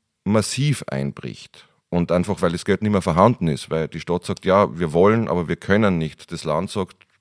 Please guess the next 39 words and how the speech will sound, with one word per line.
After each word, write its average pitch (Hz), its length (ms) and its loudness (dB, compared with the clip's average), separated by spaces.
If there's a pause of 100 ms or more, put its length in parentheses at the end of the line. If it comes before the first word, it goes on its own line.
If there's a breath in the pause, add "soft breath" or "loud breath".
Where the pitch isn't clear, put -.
wir 85 160 -4
wollen 92 240 0
oder 95 320 0
wir 71 80 -8
können 76 300 -6
nicht, 65 220 -10
wurscht, - 340 -2
ja, 98 160 4 (520 loud breath)
äh, 92 260 4 (260)
dann 101 260 4
werden 101 220 2
wir 104 80 2
natürlich 107 320 -2
irgendwer 101 260 0
Konsequenz 92 720 -4
ziehen 104 380 0
müssen, 123 460 0 (260 loud breath)
weil 92 580 2
wir 107 460 0 (800 loud breath)
relativ 113 480 0
geringe 104 400 0
Personalkosten 67 920 -6
haben 65 100 -4
in 69 100 -4
unserem 69 280 -6
Budget. 65 440 -8
Wir 82 80 -4
machen 85 280 -4
das 82 100 -6
alles 90 280 -4
für 85 180 -4
wenig 98 300 -2
Geld, 95 260 -2
weil 87 180 0
wir 87 160 0
einfach 85 220 -6
hier 90 100 -6
sagen, 87 260 -6
wir, 87 100 -4